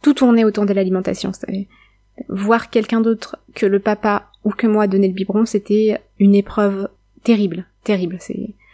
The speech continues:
j'avais l'impression à chaque fois qu'on m'arrachait une partie de moi, quoi, qu'on, qu'on me retournait les tripes. Je faisais l'effort de les, de le laisser parce que je pouvais pas le, le garder infiniment sur moi alors que le problème venait de moi. Je pouvais pas lui imposer ça.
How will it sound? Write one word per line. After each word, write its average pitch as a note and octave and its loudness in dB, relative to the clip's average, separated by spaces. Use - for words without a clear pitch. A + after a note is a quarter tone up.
j'avais G#3+ 2
l'impression G#3+ 0
à G#3+ 0
chaque - -2
fois A3 2
qu'on A3 -2
m'arrachait G3+ 2
une G3 -2
partie - -6
de G3+ 2
moi, F#3 2
quoi, E3+ -4
qu'on, E3 -4
qu'on G3 -2
me F#3+ -2
retournait G#3 0
les G3+ 2
tripes. B3+ -4
Je - -6
faisais A#3+ 4
l'effort A#3+ 2
de G#3 0
les, F#3+ 2
de G3 0
le G3 0
laisser G#3 -2
parce G3 -6
que G3 -2
je F#3+ -10
pouvais F#3 -2
pas G#3 -4
le, F3+ -4
le F#3+ -8
garder G3 -2
infiniment G3 -2
sur - -6
moi G#3+ 2
alors G3 -6
que F#3+ -6
le G3+ -2
problème G#3+ 2
venait A3+ 4
de G#3+ 2
moi. G#3 -4
Je - -20
pouvais G3 -8
pas G3 0
lui G3+ 2
imposer F#3+ -4
ça. A3+ -6